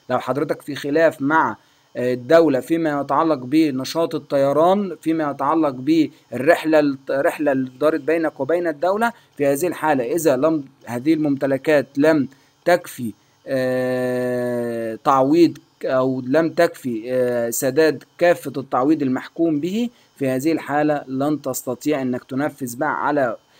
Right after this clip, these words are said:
آه، المتحصلات الناتجة عن نشاط تجاري ناتج من، آه، وزارة الثقافة، وزارة الصحة، وزارة الاتصالات،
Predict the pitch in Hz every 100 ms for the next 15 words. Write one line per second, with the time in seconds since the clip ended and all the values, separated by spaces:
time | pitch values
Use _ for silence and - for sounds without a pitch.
0 | _ 123 127 123 120 120 123 123 - -
1 | - - 131 151 139 123 120 120 123 120
2 | 160 143 113 76 - - 127 123 - 156
3 | 151 139 127 156 160 180 _ _ _ 139
4 | 147 151 135 120 143 160 117 - _ _
5 | 127 127 127 127 151 135 - 117 - 147
6 | 156 156 156 156 147 131 139 139 131 -
7 | - 160 - - 156 156 156 147 127 123
8 | 151 143 139 123 123 120 120 117 - 127
9 | 123 131 156 175 175